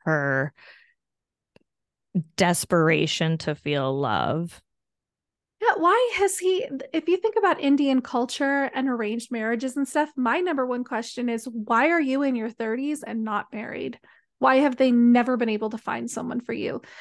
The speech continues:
Speaker 2: That's, like, ancient.
Speaker 1: 'Cause he likes white girls, probably.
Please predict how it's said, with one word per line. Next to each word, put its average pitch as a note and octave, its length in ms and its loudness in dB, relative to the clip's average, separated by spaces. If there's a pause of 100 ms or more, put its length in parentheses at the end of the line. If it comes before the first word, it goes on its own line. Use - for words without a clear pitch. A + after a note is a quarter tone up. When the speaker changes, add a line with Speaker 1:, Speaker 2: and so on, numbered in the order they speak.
(160)
Speaker 2:
That's, G#4 220 4
like, A#4+ 260 6
ancient. D4 520 4
Speaker 1:
'Cause - 60 -4
he G3 140 2
likes F3+ 400 2
white A#2+ 240 -6
girls, E3 380 0
probably. E3+ 720 -2